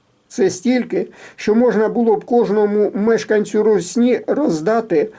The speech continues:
по одному мільйону доларів. Уявляєте, які кошти? І що кожен би міг з ними зробити? Це важко повірити, тому що йде війна.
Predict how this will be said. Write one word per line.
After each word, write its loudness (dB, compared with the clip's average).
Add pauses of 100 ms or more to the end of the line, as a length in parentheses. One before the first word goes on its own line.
(160)
по 0
одному 2
мільйону 2
доларів. 0 (720)
Уявляєте, 2
які -2
кошти? -4 (480)
І 0
що 0
кожен 0
би 2
міг 0
з -8
ними 2
зробити? -2 (840)
Це 0
важко 0
повірити, 0 (420)
тому 2
що -4
йде 0
війна. 2